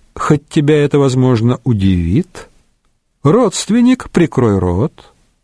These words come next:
Я ведь де дому Вирсинг, из рейхвальдских Вирсингов.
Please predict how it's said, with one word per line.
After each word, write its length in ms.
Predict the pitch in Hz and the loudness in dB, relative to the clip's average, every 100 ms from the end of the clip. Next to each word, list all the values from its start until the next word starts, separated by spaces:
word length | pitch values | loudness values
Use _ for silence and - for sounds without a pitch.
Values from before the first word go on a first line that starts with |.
| _ _ - - - - | _ _ -16 -16 -16 -2
Я 220 | 135 151 | 0 2
ведь 500 | 156 156 151 - - - _ | 2 0 0 -4 -8 -8 _
де 260 | 131 117 147 | 0 2 2
дому 580 | 123 131 139 139 151 143 | 2 0 2 0 0 2
Вирсинг, 960 | 165 233 165 - 78 - - - - _ _ _ _ _ _ - | 2 0 -2 -6 -8 -12 -16 -16 -18 _ _ _ _ _ _ -2
из 240 | 135 131 | 0 2
рейхвальдских 1200 | 135 160 190 - - 170 208 208 - - 226 - | 2 2 0 -4 -2 0 2 0 -2 -2 -2 0
Вирсингов. 920 | 226 269 175 - 90 80 76 - - | 2 2 0 -2 -4 -6 -10 -16 -20